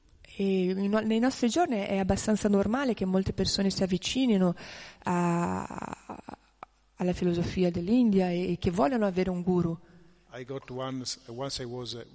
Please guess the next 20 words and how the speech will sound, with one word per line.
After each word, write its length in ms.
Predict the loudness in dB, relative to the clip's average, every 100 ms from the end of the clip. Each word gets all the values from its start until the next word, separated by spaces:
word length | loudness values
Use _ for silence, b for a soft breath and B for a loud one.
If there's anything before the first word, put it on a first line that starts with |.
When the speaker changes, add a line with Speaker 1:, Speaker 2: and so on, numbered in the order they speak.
| -20 -20
Speaker 2:
we 120 | -18 -18 -16
were 240 | -14 -12
having 300 | -10 -10 -12
a 60 | -14
program 420 | -10 -10 -10 -12
in 120 | -12 -14
one 160 | -14 -14
place 360 | -12 -10 -10
with 100 | -12
a 40 | -14
yoga 320 | -14 -12 -10
school, 480 | -10 -10 -14 -14 -16 b b b b b b _ _
uh, 420 | -18 -16 -16 -16 -18 _ _ _ _ -18
and 100 | -14
this 200 | -10 -8 -8
man 380 | -10 -12 -12 -10
say, 360 | -10 -12 -12
"So 260 | -10 -8 -8
you, 160 | -8 -10
you 200 | -10 -12